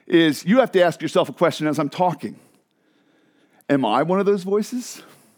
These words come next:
Why am I not just another voice with my opinion amongst all the other chorus? I'll tell you why.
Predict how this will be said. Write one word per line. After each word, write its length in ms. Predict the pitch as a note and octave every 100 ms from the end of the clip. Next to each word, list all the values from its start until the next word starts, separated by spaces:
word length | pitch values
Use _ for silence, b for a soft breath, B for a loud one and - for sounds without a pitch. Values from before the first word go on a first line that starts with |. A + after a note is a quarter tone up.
| b b b b _ _ _ _ _ _ _ _ _ D#3+
Why 200 | A3 D4
am 120 | C4+
I 140 | E4
not 160 | D#4+ G3
just 180 | F#3+ F3+
another 220 | F#3 F3
voice 480 | E3 D#3 B2 - - b b
with 100 | G#3
my 220 | F#3+ B3+
opinion 580 | E4 - F3 C#3+ G3 A3+ B B B
amongst 300 | A3 B3 C4+
all 100 | B3+
the 120 | C4
other 180 | A3 G#3
chorus? 640 | F3+ E3+ A2+ - - - _ b b b b
I'll 120 | F#3
tell 160 | F3+ B3+
you 120 | A#3+
why. 460 | A3 G#3+ F3+ F#2+